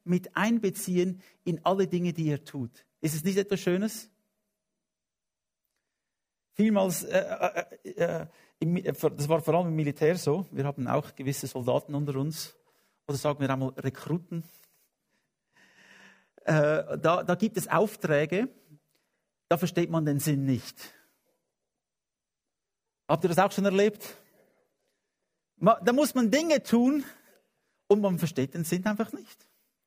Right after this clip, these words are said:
Aber man muss es einfach tun. Ich weiß nicht, wie viele Bäume ich schon grüßen musste,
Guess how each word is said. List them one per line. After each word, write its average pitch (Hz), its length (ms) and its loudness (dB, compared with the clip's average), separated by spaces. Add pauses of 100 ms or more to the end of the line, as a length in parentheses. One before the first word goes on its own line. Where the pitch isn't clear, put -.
(300)
Aber 160 180 2
man 156 120 0
muss 135 220 0
es 139 60 -2
einfach 123 240 -6
tun. 185 320 -2 (1500)
Ich - 60 -8
weiß 156 140 2
nicht, 214 240 0
wie 185 80 2
viele 175 360 0
Bäume 190 320 2
ich 180 180 -4
schon 175 180 2
grüßen 185 380 0
musste, 190 420 2